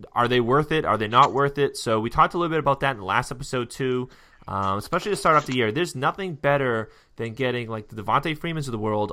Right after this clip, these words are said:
off waivers, and you get to use them for the balance of the season. So, so we'll talk about that. We'll be talking about how much you should be spending on your budget for these players that are gonna be hitting waivers on our, on our episodes. Um, so let's get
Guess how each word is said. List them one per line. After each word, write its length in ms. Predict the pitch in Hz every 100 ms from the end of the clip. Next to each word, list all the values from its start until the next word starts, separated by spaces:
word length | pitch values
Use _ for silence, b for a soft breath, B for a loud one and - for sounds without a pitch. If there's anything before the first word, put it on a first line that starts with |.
| -
off 220 | 110 127
waivers, 680 | 127 165 147 107 98 101 - b b b _
and 240 | 120 120 123
you 80 | 135
get 120 | 143
to 80 | 123
use 160 | 127
them 100 | 135
for 160 | 123 120
the 220 | 117 117
balance 600 | 98 - 107 117 131 -
of 200 | 107 117
the 60 | 113
season. 500 | 127 135 92 - - _ -
So, 580 | - 110 104 101 101 98 b b b b b b
so 140 | - 107
we'll 160 | 120
talk 260 | 143 147 143
about 220 | 147 143
that. 200 | 143 135
We'll 100 | 120
be 60 | 117
talking 280 | - 131 131
about 140 | 113
how 80 | 127
much 200 | 123 -
you 60 | 120
should 160 | 117
be 120 | 113
spending 460 | 110 - 117 113 110
on 200 | - 123
your 100 | 123
budget 400 | 117 113 113 117
for 100 | -
these 140 | 104 101
players 320 | - 104 101
that 40 |
are 40 | 104
gonna 80 | 101
be 60 |
hitting 240 | 113 101 101
waivers 500 | 135 135 139 131 - 98
on 140 | 101
our, 240 | 101 98 - _ _ _ _ _ - -
on 120 | 123
our 100 | 110
episodes. 500 | 107 104 104 87 - b b b b b
Um, 300 | 104 104 107
so 140 | - 175
let's 140 | 180
get 200 | 214